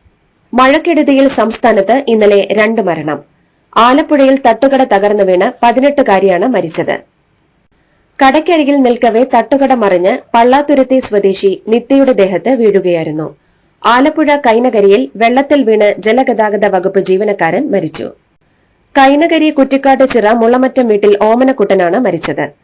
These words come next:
കൈനകരി കനകശ്ശേരി പാടശേഖരത്തിന്റെ പുറംബണ്ണിലൂടെ മഴക്കോട്ട് ധരിച്ച് നടന്നു പോകുമ്പോൾ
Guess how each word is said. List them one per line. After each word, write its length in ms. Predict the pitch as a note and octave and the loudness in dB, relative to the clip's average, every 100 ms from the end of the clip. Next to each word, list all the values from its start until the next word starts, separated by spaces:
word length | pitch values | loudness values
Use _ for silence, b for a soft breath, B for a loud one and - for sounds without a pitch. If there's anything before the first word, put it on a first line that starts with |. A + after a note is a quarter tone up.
| _ _ _ _ - | _ _ _ _ -2
കൈനകരി 560 | B3+ C4 D4+ D#4 D4+ C#4+ | 2 2 2 0 0 0
കനകശ്ശേരി 540 | A#3+ A#3+ C4+ C4 B3 A#3+ | 0 0 0 0 0 0
പാടശേഖരത്തിന്റെ 880 | A3 G#3 A3 A3 G#3 G3+ G3 G3 | -2 -2 -2 -2 -2 -2 0 -2
പുറംബണ്ണിലൂടെ 760 | A#3 A#3 C4 A#3 G#3+ G3+ F#3+ G3 | -2 0 0 0 0 0 2 2
മഴക്കോട്ട് 560 | G3 G#3 B3 C4 B3+ | 2 -2 0 0 0
ധരിച്ച് 280 | G3 F#3+ F#3 | -2 -2 0
നടന്നു 340 | G3 F#3+ G3+ A3+ | 0 0 -2 -2
പോകുമ്പോൾ 460 | F#3+ E3 E3 G#3 | -4 -4 -4 -4